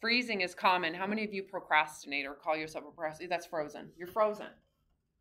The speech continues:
Procrastination is, uh, eh, you're feeling overwhelmed and you're somewhat fleeing, but that is absolutely a survival reaction to not wanting to face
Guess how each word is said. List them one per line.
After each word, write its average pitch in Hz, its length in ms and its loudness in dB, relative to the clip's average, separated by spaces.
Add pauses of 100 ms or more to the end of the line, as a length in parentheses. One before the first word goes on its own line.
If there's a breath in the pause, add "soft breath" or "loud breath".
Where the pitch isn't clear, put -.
Procrastination 208 1000 -2
is, 165 640 -4 (640)
uh, 156 460 4 (760)
eh, 233 180 4
you're 226 180 -4
feeling 240 360 -4
overwhelmed 185 800 4 (600 loud breath)
and 175 360 0
you're 165 400 -2 (140)
somewhat 180 500 -4 (120)
fleeing, 262 580 0 (520)
but 190 200 -2
that 196 200 6
is 202 160 -2
absolutely 185 960 0 (120)
a 196 80 -4
survival 156 760 0
reaction 143 560 -2 (640)
to 196 100 -4
not 190 320 8
wanting 202 580 4 (500)
to 208 100 -10
face 165 560 0